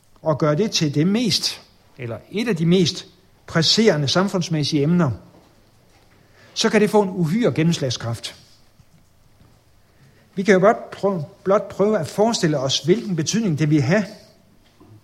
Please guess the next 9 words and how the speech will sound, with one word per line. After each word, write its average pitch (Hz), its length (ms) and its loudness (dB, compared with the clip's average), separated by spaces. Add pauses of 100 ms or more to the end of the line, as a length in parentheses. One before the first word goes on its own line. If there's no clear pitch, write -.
(1040)
hvis 175 220 4
der 180 140 4
ved 165 120 2
fredagsbønnen 165 760 0
i 165 80 -4
samtlige 175 540 -4
moskéer 143 460 -2 (500)
verden 165 380 -2
over 151 300 -2